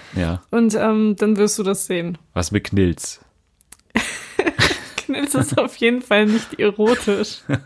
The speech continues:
Speaker 1: <laughs>
Speaker 2: Was ist mit Togepi? Kann ich genauso fragen.
Speaker 1: Ja.
Speaker 2: Nee, also wenn dann
Speaker 1: Aber
Speaker 2: wirklich,
Speaker 1: Entei
Speaker 2: ja.
Speaker 1: zum Beispiel ist ja schon sehr stattlich.
Speaker 2: Ja.
Speaker 1: Oder auch Akani.
Speaker 2: Akani, ja,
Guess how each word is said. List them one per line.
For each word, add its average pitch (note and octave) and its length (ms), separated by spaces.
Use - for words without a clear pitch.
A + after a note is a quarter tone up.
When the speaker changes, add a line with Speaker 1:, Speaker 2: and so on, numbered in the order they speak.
Speaker 1:
<laughs> - 640
Speaker 2:
Was B3 160
ist A#3+ 140
mit A#3+ 160
Togepi? A#3+ 760
Kann A3 140
ich G#3+ 100
genauso A#3 400
fragen. G3+ 600
Speaker 1:
Ja. E2+ 280
Speaker 2:
Nee, A3 260
also G#3 260
wenn A#3+ 200
dann B3+ 220
Speaker 1:
Aber G#3+ 100
Speaker 2:
wirklich, A3+ 200
Speaker 1:
Entei A#3 240
Speaker 2:
ja. D#2+ 160
Speaker 1:
zum - 120
Beispiel D2+ 300
ist - 100
ja G2+ 60
schon G#2+ 180
sehr F#2 140
stattlich. - 580
Speaker 2:
Ja. G3 120
Speaker 1:
Oder F3 320
auch - 160
Akani. F#2 580
Speaker 2:
Akani, D4+ 840
ja, A3 340